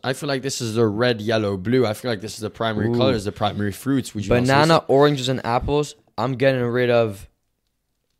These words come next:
Speaker 2: oranges, bro. And hear me out. Hear me out, right? 'Cause I like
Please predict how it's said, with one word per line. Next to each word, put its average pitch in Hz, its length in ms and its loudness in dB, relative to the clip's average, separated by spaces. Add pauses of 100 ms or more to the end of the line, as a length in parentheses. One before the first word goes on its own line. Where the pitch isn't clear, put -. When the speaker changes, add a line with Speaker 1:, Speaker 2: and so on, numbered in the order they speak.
(280)
Speaker 2:
oranges, 104 500 0
bro. 104 160 -4
And 113 140 -4
hear 139 180 2
me 131 140 0
out. 101 160 -4
Hear 135 180 0
me 127 100 -2
out, 104 140 -2
right? 104 240 -4 (260)
'Cause 135 220 -4
I 135 160 6
like 170 360 2